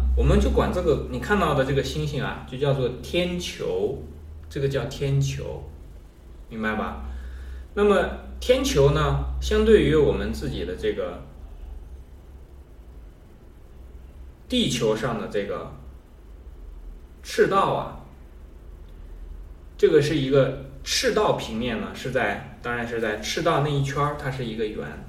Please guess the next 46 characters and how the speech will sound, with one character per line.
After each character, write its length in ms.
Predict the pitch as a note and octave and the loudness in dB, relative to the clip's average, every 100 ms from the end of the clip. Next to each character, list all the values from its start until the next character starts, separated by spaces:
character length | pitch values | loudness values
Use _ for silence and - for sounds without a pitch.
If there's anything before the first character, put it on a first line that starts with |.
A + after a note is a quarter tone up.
| - | -10
对 100 | A2 | -8
吧？ 240 | E2 - - - | -8 -10 -14 -8
这 100 | A2+ | -8
样 140 | G2+ | -4
就 80 | G2+ | -6
有 200 | F#2+ F2 | -6 -8
一 100 | F2 | -8
个 180 | G2 - - - - - | -10 -10 -18 -20 -18 -10
赤 160 | - | -4
道 200 | C3+ A2+ | -2 -2
平 180 | - G#2 | -6 -12
面。 120 | F#2+ - - - | -14 -14 -16 -10
然 140 | C#3+ F3 | -6 0
后 420 | F3+ C#3+ - - | 0 0 -6 -10
和 200 | - D#3+ | -2 0
赤 220 | - - | 0 0
道 520 | A#3 E3+ A#2 - - - - - - | 2 2 0 -4 -14 -18 -18 -20 -18
相 320 | - - G#3+ G3+ | -8 2 4 4
交 280 | G3+ G3 | 2 2
的 100 | F#3+ | 0
呢， 260 | A#2+ - - - | -2 -4 -10 -6
有 120 | G#2+ | -4
一 140 | G#2 | -4
个 140 | B2 C#3 | -2 -4
黄 580 | - - F#2+ F2 G2+ C#3 | -4 -4 -4 -4 -4 -2
道， 380 | E3 - - - - - - - - - - - - - - | -2 -4 -10 -12 -14 -14 -12 -10 -8 -8 -8 -10 -12 -12 -6
对， 400 | G#2+ F#2+ - - - | -4 -4 -6 -10 -12
这 100 | - | -6
个 140 | G#2+ G#2 | -4 -4
是 140 | - | -6
黄 440 | - G#2+ F#2+ G#2+ C#3 | -8 -4 -4 -2 -4
道。 280 | - - - - - - - | -4 -8 -14 -16 -16 -14 -4
那 100 | A3 | 2
么 160 | A#3 G#3+ | 4 4
这 140 | B3 | 6
个 400 | G#3+ C#3 - - - - - - - | 8 6 4 -8 -10 -12 -12 -12 -12
黄 420 | - C#3 C#3+ G#3+ | 0 6 8 8
道 320 | C4 E3 C#3 - - | 8 8 4 -4 -6
和 220 | - D3 | 2 4
这 100 | F#3 | 6
个 100 | D#3+ | 6
赤 200 | C#3 - | 4 2
道 160 | E3+ C#3+ | 2 2
之 160 | C3+ | 0
间 260 | C3+ C3 B2+ | 0 0 2
呢， 140 | G#2 | -2